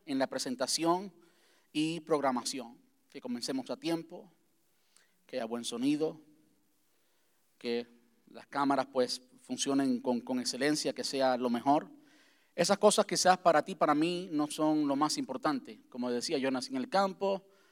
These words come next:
me da igual que, que sean asientos cómodos o no cómodos, que el lugar esté cómodo, grande o pequeño. Eso a mí personalmente no es importante, pero si es importante para una persona que no conoce a Cristo,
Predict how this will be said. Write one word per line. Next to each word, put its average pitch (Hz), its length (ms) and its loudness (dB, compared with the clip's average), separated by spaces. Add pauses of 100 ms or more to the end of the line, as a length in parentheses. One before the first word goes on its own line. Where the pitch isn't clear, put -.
(320)
me 117 140 -4
da 170 200 10
igual 175 420 6
que, 147 280 -2
que 127 240 -8
sean 151 260 0
asientos 143 360 -2
cómodos 160 380 4
o 139 60 0
no 135 140 -2
cómodos, 180 520 2
que 151 80 -6
el 135 40 -4
lugar 131 240 0
esté 127 160 -8
cómodo, 156 340 4
grande 151 280 0
o - 40 -6
pequeño. 165 460 -10
Eso 151 180 0
a 151 60 4
mí 170 360 -4
personalmente 151 840 0 (340)
no 143 220 2
es 143 120 -2
importante, 131 580 -2
pero 120 180 -2
si 143 160 -2
es 185 120 4
importante 208 680 8
para 135 180 2
una 175 140 4
persona 170 360 0
que 151 100 0
no 156 140 0
conoce 196 260 0
a 180 60 2
Cristo, - 380 -12